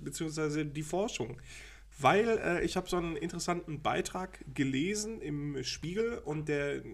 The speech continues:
dann gibt's ähnliche Beitrag-, Beiträge auch auf, äh, anderen Seiten und Zeitungen. Und zwar, äh, Seuchen im Eis.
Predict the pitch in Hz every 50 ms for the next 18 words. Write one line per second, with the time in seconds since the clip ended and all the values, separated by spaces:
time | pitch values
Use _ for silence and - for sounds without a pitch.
0 | - - - 135 135 135 139 139 135 - - - 165 170 190 180 180 156 151 143
1 | 151 147 - - 147 143 131 131 - - 131 135 139 143 - 151 143 135 135 -
2 | - 135 - - - 135 127 - - - - 120 123 123 - 147 175 185 185 185
3 | 185 - - - - - - - - - - - - 139 135 143 151 170 175 170
4 | 165 147 139 143 - 156 147 156 156 - 170 170 175 175 - - - 143 147 -
5 | - 123 113 120 131 160 190 196 - - - - - - - - - 143 151 151
6 | 151 147 - 139 127 - 139 151 185 - - - 208 196 - 185 190 185 - -
7 | 185 180 156 - - - - - -